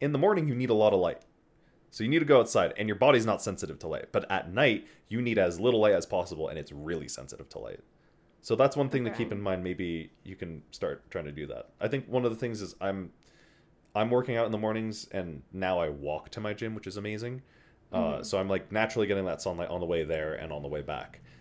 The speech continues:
Speaker 1: Um, and even when I don't go to the gym, I'll still wake up at, like, seven-ish and then just go for a walk around that block area. Just go for, like, a ten, fifteen minute walk. And it's fantastic. Um, actually, <laughs> funnily enough, in, in the podcast, he uses the example. It's like,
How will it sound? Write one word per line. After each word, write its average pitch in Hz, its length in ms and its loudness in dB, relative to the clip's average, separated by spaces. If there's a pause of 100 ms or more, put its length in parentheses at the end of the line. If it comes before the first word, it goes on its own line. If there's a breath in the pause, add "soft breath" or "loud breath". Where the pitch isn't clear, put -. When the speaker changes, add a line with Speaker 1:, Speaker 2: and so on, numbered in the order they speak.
(280 soft breath)
Speaker 1:
Um, 78 540 -2
and 107 140 0
even 131 200 0
when 127 120 4
I 107 80 4
don't 107 240 0
go 135 80 -2
to 135 80 0
the 135 100 0
gym, 147 420 -4
I'll - 120 -2
still - 220 0
wake 95 200 2
up 101 100 -4
at, 92 60 -2
like, 80 140 -6
seven-ish 98 580 -8
and 101 100 -6
then 98 140 -2
just 110 160 -10
go 117 140 4
for 113 120 0
a 104 40 4
walk 98 200 4
around 87 200 -4
that - 160 -6
block 82 360 -4
area. 90 400 -4
Just - 140 -20
go 101 100 -4
for, 92 140 -6
like, 85 220 -2
a 78 160 -2 (500 soft breath)
ten, 95 220 -6
fifteen 92 320 -14
minute 87 160 -10
walk. 78 320 -10 (380 soft breath)
And 85 480 -6 (680)
it's 117 160 -6
fantastic. 107 720 -6 (360 soft breath)
Um, 90 280 0
actually, - 260 -4
<laughs> - 20 -8
funnily 139 240 2
enough, 110 260 4
in, 110 220 -6
in 110 100 -4
the 104 80 -2
podcast, 101 420 0
he 101 60 -8
uses 90 320 -6
the 92 80 -6
example. 85 360 -6
It's 80 120 -8
like, 78 160 -4